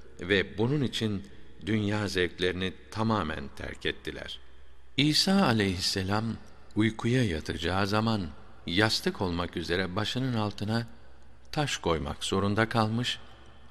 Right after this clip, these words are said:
ve buna da şeytan gelerek, "İşte dünyalık peşindesin.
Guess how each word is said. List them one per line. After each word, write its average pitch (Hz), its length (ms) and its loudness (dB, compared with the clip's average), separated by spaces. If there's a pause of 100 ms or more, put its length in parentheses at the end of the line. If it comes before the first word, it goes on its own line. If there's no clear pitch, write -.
(420)
ve 90 240 6
buna 117 260 4
da 110 200 6 (540)
şeytan 104 600 2
gelerek, 95 560 0 (420)
"İşte 107 420 8
dünyalık 98 600 4
peşindesin. - 640 0